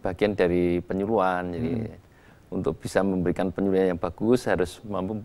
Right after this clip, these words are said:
Speaker 1: berkomunikasi yang
Speaker 2: Siap,
Speaker 1: bagus,
Speaker 2: baik.
Speaker 1: begitu.
Speaker 2: Ya.
Speaker 1: Jadi
Speaker 2: Nah, pemirsa,
Speaker 1: hmm.
Speaker 2: ini yang ada di rumah mungkin para alumnus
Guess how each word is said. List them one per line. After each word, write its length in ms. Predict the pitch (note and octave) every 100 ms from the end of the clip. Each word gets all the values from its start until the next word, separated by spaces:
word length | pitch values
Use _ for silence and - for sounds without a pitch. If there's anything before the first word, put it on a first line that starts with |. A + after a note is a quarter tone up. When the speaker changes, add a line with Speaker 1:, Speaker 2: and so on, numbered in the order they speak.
| -
Speaker 1:
berkomunikasi 800 | - F2+ F#2 F#2 F2 F2+ - G2
yang 80 | F2
Speaker 2:
Siap, 560 | F2+ A2 G2+ F#2 F2+ F#2
Speaker 1:
bagus, 640 | F2+ - F2 E2 D#2+ D#2+
Speaker 2:
baik. 40 | -
Speaker 1:
begitu. 200 | D2 -
Speaker 2:
Ya. 160 | A#2 - - -
Speaker 1:
Jadi 240 | - - F#2+
Speaker 2:
Nah, 160 | A#2+
pemirsa, 480 | B2+ C3 B2+ C#3+ C#3+
Speaker 1:
hmm. 40 | C#3
Speaker 2:
ini 80 | D3 D3+
yang 80 | C3
ada 80 | B2
di 160 | A#2+ A#2+
rumah 160 | B2+
mungkin 480 | C3 B2 C#3+ C#3 B2+
para 240 | B2 A#2+
alumnus 560 | B2 B2+ B2 B2+ B2 -